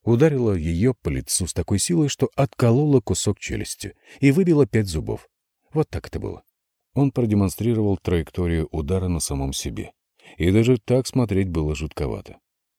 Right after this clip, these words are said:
А уж представлять, как что-то бьёт по лицу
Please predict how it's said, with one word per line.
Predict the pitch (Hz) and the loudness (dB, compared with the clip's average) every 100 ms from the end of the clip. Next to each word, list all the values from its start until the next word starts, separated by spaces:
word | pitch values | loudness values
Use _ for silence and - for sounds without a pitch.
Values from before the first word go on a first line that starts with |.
| _ - | _ -2
А | 82 | -2
уж | 85 | 0
представлять, | - 90 - 92 90 104 92 - - - | -2 -4 -2 0 2 2 2 -2 -16 -12
как | - 80 - | -4 -4 -2
что-то | - - 90 76 | -6 -4 -4 -4
бьёт | 62 69 85 - | -6 -4 -4 -4
по | 69 | -4
лицу | 67 69 - 82 73 65 | -4 -6 -6 -4 -4 -6